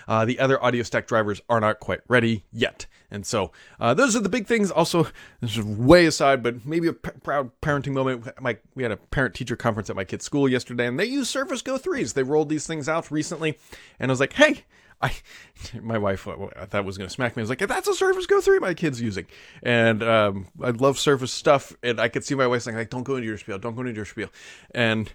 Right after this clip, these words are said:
I didn't, I didn't be like, <laughs> "I know a lot of people make this stuff." Anyways, either way,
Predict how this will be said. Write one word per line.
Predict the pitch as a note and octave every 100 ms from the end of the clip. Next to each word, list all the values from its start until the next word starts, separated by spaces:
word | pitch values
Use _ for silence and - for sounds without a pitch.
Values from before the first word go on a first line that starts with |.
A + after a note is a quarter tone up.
| _
I | C#3+
didn't, | C#3+ F3 E3+ D3
I |
didn't | C#3+ D#3 D3
be | C3+
like, | B2+ - B3+
<laughs> | -
"I | C#4 -
know | E4+
a |
lot | D#4+ E4+
of |
people | D#4+ F#4 F#4
make | F4+ G4+
this | - C4
stuff." | - A3 - - -
Anyways, | D#3+ D3+ A2 -
either | A3 G3+
way, | D3+